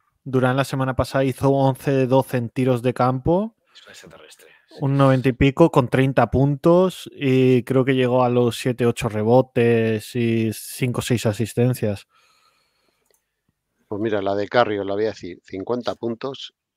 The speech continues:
Speaker 3: siete rebotes, un tapón, diez asistencias. Bueno, cincuenta puntos, diez asistencias, eso ya tela. Y porcentaje de tiro de campo, catorce de veintiocho, cincuenta por ciento en tiro de campo,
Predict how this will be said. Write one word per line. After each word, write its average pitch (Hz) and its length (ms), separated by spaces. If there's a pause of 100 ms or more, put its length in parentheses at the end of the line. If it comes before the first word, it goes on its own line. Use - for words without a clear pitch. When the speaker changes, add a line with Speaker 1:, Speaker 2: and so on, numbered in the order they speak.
(140)
Speaker 3:
siete 113 420
rebotes, 107 680 (460)
un 117 180
tapón, 120 540 (200)
diez 110 380
asistencias. 113 800
Bueno, 87 320
cincuenta 113 540
puntos, 123 260
diez 101 220
asistencias, 69 800
eso 82 260
ya 95 260
tela. 73 260 (520)
Y 98 480
porcentaje 107 560
de 127 80
tiro 113 260
de 95 80
campo, 76 380 (680)
catorce 123 440
de 123 80
veintiocho, 120 500
cincuenta 107 300
por 101 120
ciento 123 220
en 113 80
tiro 98 200
de 85 100
campo, - 380